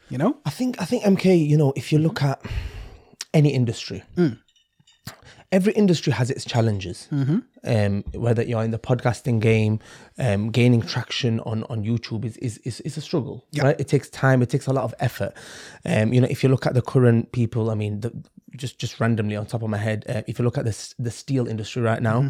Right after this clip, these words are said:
Speaker 1: Mm-hmm.
Speaker 2: um, if you look at the people that are, uh, manufacturing steel,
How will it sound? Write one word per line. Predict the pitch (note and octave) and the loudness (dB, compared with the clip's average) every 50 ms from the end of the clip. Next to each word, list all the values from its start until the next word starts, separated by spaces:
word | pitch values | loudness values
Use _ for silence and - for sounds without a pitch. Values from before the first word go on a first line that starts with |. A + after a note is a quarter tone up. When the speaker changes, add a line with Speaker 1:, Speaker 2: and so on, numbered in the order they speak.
| - - - - - - - _ - | -2 -8 -16 -20 -20 -20 -18 _ -4
Speaker 1:
Mm-hmm. | F3+ D3 B2 A2+ A2 A2 A2 | 0 2 4 4 4 4 2
Speaker 2:
um, | - - | 0 -2
if | - A2 - B2+ | -4 -4 0 4
you | B2 | 4
look | B2 B2 - - | 4 4 4 4
at | B2 A#2 - A#2+ | 2 4 4 2
the | A#2+ | -2
people | - - B2 B2 - A#2+ A#2 | -2 0 0 0 2 2 0
that | G#2+ A#2+ A#2 - - | 2 2 0 2 2
are, | A2 G#2 G#2 G#2 - - - - - - _ - | 2 4 4 2 0 -4 -12 -20 -20 -12 _ -2
uh, | C#3+ - G#2+ G#2+ | 0 2 2 4
manufacturing | G#2+ A2 A2+ A2+ G#2+ - - A2+ - - - A#2+ G#2+ | 4 4 4 2 2 0 0 -2 -2 -2 -2 -2 -2
steel, | - - - - B2 A#2+ A#2 A2+ A2+ A2 A2 - | -2 -4 -2 0 4 6 6 6 6 4 0 -4